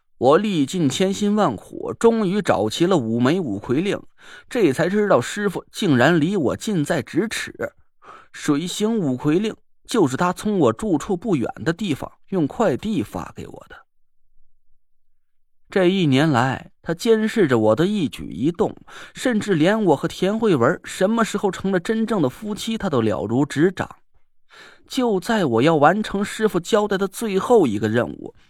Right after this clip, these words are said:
帮五魁解开天命诅咒的时候，中州五魁竟然全体失踪了。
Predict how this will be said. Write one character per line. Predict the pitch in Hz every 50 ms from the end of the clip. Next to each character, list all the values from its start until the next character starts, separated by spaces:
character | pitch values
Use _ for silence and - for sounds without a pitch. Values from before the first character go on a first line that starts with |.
| _ - -
帮 | 240 220 226 233
五 | 208 151 139 143
魁 | 139 - - 175 185 220
解 | 214 - - - - -
开 | - - 208
天 | 202 - - 240 233
命 | 233 233 220 160
诅 | 123 - - - - 117
咒 | - - 247 233 170 127
的 | -
时 | - - - 60
候， | 60 - - 57 50 50 - - - - - - -
中 | - 254 254 247 240 233
州 | 226 233 226 226
五 | 190 139 127 143
魁 | 160 - - 196 220
竟 | 233 - - 202 135
然 | 101 92 107 151 165 117 - - - - _ _ _ _ _ _ _ -
全 | - - - - - - - 202 220 214
体 | - - - - - -
失 | - - - - - 190 190 -
踪 | - - - 202 208 214 226 240 233 208
了。 | - - - - -